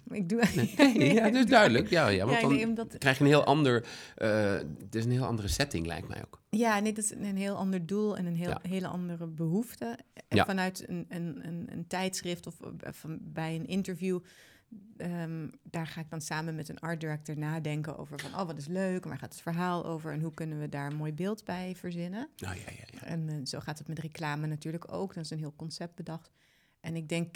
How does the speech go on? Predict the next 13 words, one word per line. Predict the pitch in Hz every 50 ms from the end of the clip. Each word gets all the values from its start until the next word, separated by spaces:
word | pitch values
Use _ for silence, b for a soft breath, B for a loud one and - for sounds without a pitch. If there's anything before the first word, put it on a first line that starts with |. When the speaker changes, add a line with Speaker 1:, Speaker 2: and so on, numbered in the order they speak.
| - _ -
Speaker 1:
iemand | 160 165 170 165 160 151
die | 170 160
gewoon | - 165 160 156
foto's | - 185 175 170 170 170
nodig | - 170 160 165 160 151 -
heeft, | 170 156 156 156 - - - - _ - -
ehm, | _ - 165 165 165 160 165 165 160 165 165 170 170 170 _ _ _ _ _ _ _ _ _ _ _ _ _ _ _ _ _ _
voor | - - 170 165
zichzelf, | - 165 - - - 147 147 151 151
voor, | - 165 151 - -
voor, | - - 139 - - - -
weet | - - - -
ik | - -